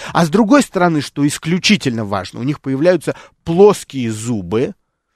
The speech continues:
ш-, плоские широкие зубы, с помощью которых животные начинают, м, перетирать пищу. Мы не используем слово «жевать», все-таки не, не совсем правильно это.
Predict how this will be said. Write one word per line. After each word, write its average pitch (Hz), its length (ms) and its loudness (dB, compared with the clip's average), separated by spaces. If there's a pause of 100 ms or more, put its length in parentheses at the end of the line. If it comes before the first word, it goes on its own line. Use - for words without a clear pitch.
(340)
ш-, - 200 -6
плоские 175 400 2
широкие 170 760 0
зубы, 117 400 -8
с - 60 -14
помощью 110 380 -6
которых - 460 -8 (320)
животные 127 800 -4 (160)
начинают, 127 720 -6 (320)
м, 113 240 -10
перетирать 170 720 0
пищу. - 380 -14 (340)
Мы 185 140 2
не 233 140 2
используем 156 420 -4
слово 131 260 -6
«жевать», 175 560 -6 (320)
все-таки - 560 -6
не, 156 300 -4
не 165 560 -6
совсем 135 400 -2
правильно 156 460 0
это. 127 280 -4